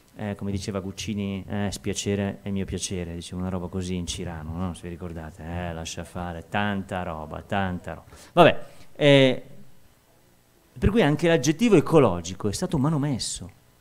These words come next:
perché ecologico vuol dire che ci sono tutte quelle, quelle bestioline di prima. E infatti io dico, a, quando facciamo i dibattiti coi politici, dicevo, e che mi di-, che vanno fieri di questa invenzione della, della,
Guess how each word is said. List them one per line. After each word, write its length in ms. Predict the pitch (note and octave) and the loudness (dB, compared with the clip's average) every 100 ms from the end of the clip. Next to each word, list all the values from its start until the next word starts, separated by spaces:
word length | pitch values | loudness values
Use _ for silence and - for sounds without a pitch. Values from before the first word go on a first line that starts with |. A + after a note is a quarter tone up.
| _ _ _ _ | _ _ _ _
perché 240 | C#3+ F3+ | -4 0
ecologico 600 | F3+ - F#3 G2 F#2+ - | 2 4 4 2 -4 -6
vuol 100 | G#2 | -4
dire 340 | A2+ D#3 C#3 - _ _ _ | 0 -2 -2 -10 _ _ _
che 160 | - A#2 | -4 -2
ci 80 | - | 0
sono 140 | B2+ | -2
tutte 280 | B2 - - | -4 -4 -4
quelle, 460 | - A#2+ A#2 A2+ - - - _ _ _ _ | 0 2 2 0 -2 -16 -20 _ _ _ _
quelle 220 | - B2 | 0 2
bestioline 480 | A#2+ B2+ - C3 C#3 | 4 4 4 2 4
di 100 | A2 | 2
prima. 400 | - D3 C3+ E2+ - - - - _ _ _ _ _ _ _ _ | 4 4 4 2 -8 -20 -20 -20 _ _ _ _ _ _ _ _
E 80 | _ | _
infatti 220 | D#3+ G3 | 2 4
io 80 | D#3 | 2
dico, 640 | A#2+ A#2 A#2+ A2 A2 G#2 - | 0 0 2 4 4 0 -2
a, 480 | A#2 A2 G#2+ G2+ G2+ | -2 0 0 0 -2
quando 160 | A2+ G#2 | -2 -2
facciamo 240 | G2+ A2+ | 0 -2
i 20 | |
dibattiti 460 | G2+ G#2+ A#2 G#2+ G#2 | 2 0 0 -2 -4
coi 100 | A2 | -2
politici, 400 | A2+ A2 F#2 F#2 | 0 0 -2 -6
dicevo, 320 | G2 - A2 | -6 -6 -8
e 80 | - | -8
che 100 | A2+ | -6
mi 80 | A2 | -6
di-, 100 | G3+ | -6
che 260 | - - - - - | -6 -8 -8 -20 -10
vanno 260 | A2 A2 | -4 -4
fieri 320 | G#2 C#3 C#3 | -4 0 0
di 140 | A2 G2 | 0 -4
questa 300 | A2+ G2+ A2 | -6 -6 -4
invenzione 680 | G#2+ A2 A2 - C3 C3+ A#2+ - - - _ | -2 -2 0 0 2 2 0 -4 -20 -20 _
della, 500 | G#2 A2 A2 G#2 - | -2 2 4 2 0
della, 440 | G#2+ G#2 G#2 G2+ | -4 0 2 0